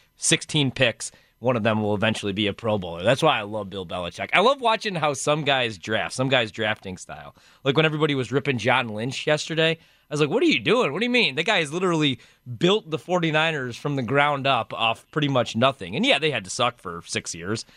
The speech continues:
But if he makes a phone call, I'm not answering it. Same with Bill Belichick. And people are like, "Why would he help out another N F C team?" He don't care. The forty-niners are the best team in the N F C. What do they care if they help out the Vikings a little bit?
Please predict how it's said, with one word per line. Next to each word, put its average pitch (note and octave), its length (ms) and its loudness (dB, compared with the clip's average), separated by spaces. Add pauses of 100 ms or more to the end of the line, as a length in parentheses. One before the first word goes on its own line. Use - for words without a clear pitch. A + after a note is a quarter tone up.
(260)
But C#3 320 2
if B2 160 -10
he A#3 180 4
makes A#3 300 0
a - 20 -12
phone F3+ 240 0
call, E3 240 2
I'm D#3 120 -2
not C3+ 160 0
answering A#2 380 -4
it. E2+ 140 -20
Same D3 220 -2
with A#2+ 140 -2
Bill C3 160 2
Belichick. G2 500 0
And F#2+ 100 -8
people A#2+ 220 0
are A#2+ 40 4
like, A2+ 200 2
"Why F3+ 80 6
would D4 140 0
he B3 120 -4
help B3+ 180 0
out G3 220 0 (240)
another F#3+ 240 2
N F#3 140 4
F E3+ 140 2
C F#3+ 240 -4
team?" D#2 340 -10 (240)
He D#4+ 120 0
don't E3+ 220 0
care. G#3+ 340 0 (220)
The F3+ 80 -14
forty-niners A3+ 600 0
are G3 80 -2
the F#3 80 -8
best G3+ 240 0
team G3+ 160 -2
in G3 100 0
the G3 80 0
N F#3 120 2
F F#3 100 2
C. F#3+ 240 0
What C3+ 80 2
do E3 80 0
they E3+ 120 2
care E3 180 0
if D3+ 100 -2
they C#3 100 2
help D3 220 2
out D3 100 4
the B2 80 -4
Vikings G#2+ 520 -2
a F2 40 -20
little D#2 240 -20
bit? C#2 220 -20